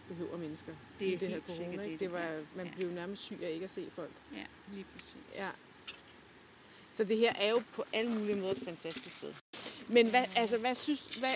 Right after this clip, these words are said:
Speaker 1: hvad, hvad fortæller sådan en have her egentlig til sådan et sted som, altså, fordi Rønbæksholm er jo en gammel herregård, altså.
Speaker 2: Jamen, det er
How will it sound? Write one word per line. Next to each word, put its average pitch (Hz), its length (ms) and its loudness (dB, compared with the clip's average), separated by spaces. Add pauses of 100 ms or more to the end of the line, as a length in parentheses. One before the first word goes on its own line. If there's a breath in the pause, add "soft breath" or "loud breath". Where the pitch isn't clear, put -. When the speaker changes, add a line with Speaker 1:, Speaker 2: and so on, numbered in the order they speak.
(120)
Speaker 1:
hvad, 254 320 2
hvad 262 160 -2
fortæller 269 640 2
sådan 262 220 0
en 226 60 6
have 208 400 6
her 233 180 4
egentlig 180 400 0
til - 220 0
sådan 208 120 -2
et 202 60 0
sted 202 280 4
som, 180 400 2
altså, 175 200 -2
fordi 190 180 2
Rønbæksholm 196 580 4
er 208 140 6
jo 190 60 2
en 175 140 -2
gammel 208 240 2
herregård, 208 500 2 (220)
altså. 160 160 -6
Speaker 2:
Jamen, - 60 -2
det 220 60 0
er 214 40 2